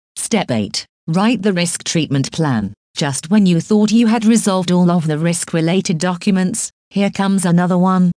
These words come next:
The purpose of the risk treatment plan is to define exactly how the controls from the soa are to be implemented, who is going to do it, when, with what budget, et cetera. This document is actually an implementation plan focused on your controls,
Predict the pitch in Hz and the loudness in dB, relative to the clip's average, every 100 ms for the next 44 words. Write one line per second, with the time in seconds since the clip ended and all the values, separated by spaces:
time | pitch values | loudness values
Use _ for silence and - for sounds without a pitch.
0 | _ 220 220 220 208 208 185 165 156 151 | _ -6 -2 -2 0 -2 -2 -2 -2 -2
1 | 170 170 - - 156 139 135 - 190 175 | -2 -2 -6 -4 -2 0 -2 -2 -2 0
2 | 175 - 160 170 226 220 202 180 156 196 | 0 -2 -2 -2 2 4 4 2 0 -2
3 | 180 180 170 202 208 202 208 240 220 214 | -2 -2 -2 0 0 0 2 2 2 0
4 | 190 175 - 170 165 - 180 180 175 196 | 0 -2 -2 -2 0 0 0 0 -2 -2
5 | 185 175 170 240 208 208 - 208 - _ | 0 0 2 4 6 4 4 0 -2 _
6 | - 247 226 214 196 180 196 226 233 233 | -2 2 2 2 2 2 2 2 2 -2
7 | - _ - 185 190 202 269 _ - 220 | -12 _ -2 2 4 4 2 _ 0 0
8 | 175 262 233 196 220 208 240 - - - | 2 -2 -2 0 0 0 -2 -4 -14 -10
9 | 170 - 139 107 143 120 101 _ - 185 | -8 -4 -4 -4 -4 -4 -6 _ -4 -2
10 | 247 - 262 - 190 180 160 139 165 - | -2 -2 -4 0 0 0 0 -2 -2 -2
11 | - 214 185 175 165 175 208 185 175 175 | 0 2 4 4 2 4 4 4 2 2
12 | 170 185 175 190 175 170 233 220 233 - | 0 0 -2 -2 -2 0 0 0 0 0
13 | 135 135 131 131 208 196 208 202 190 190 | 0 2 0 2 2 2 0 0 0 -4
14 | - | -6